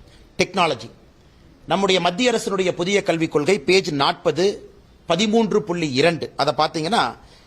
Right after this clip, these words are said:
எல்லா கிளாஸ் ரூம்லயும் லேட்டஸ்ட் டெக்னாலஜி இருக்கணும். அது அரசு பள்ளியாக இருந்தாலும் தனியார் பள்ளியாக இருந்தாலும் அதுதான் புதிய கல்விக் கொள்கையினுடைய ஆரம்ப புள்ளிங்கிறோம். இன்னைக்கு மாநில அரசு பக்கம் பன்னிரெண்டுல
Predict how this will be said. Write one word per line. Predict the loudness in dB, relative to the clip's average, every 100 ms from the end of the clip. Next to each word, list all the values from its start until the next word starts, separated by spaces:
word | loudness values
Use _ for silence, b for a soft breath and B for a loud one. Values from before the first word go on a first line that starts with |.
| b
எல்லா | -2 2 2
கிளாஸ் | 2 -2 -2 -4
ரூம்லயும் | -6 -2 0
லேட்டஸ்ட் | 0 0 0 -2 -2
டெக்னாலஜி | -2 -2 -2 -2 -2
இருக்கணும். | -4 -4 -4 -6
அது | -2 0
அரசு | 2 0
பள்ளியாக | -2 -2 0 0
இருந்தாலும் | 0 -2 -2 -2 -4
தனியார் | -2 0 0
பள்ளியாக | -2 -4 -4 -4
இருந்தாலும் | -6 -4 -2 -2 -4 B B B B
அதுதான் | -2 0 2 2 0
புதிய | -2 -2
கல்விக் | -2 -4 -6 -6
கொள்கையினுடைய | -6 -6 -8 -4 -2 -2 0
ஆரம்ப | 2 2 0 -2 -4
புள்ளிங்கிறோம். | -6 -6 -8 -14 -20 -20 b b b
இன்னைக்கு | -2 0
மாநில | 2 2 2
அரசு | 0 0 0
பக்கம் | 0 -2 -2 -2
பன்னிரெண்டுல | 0 0 0 -2 0 -2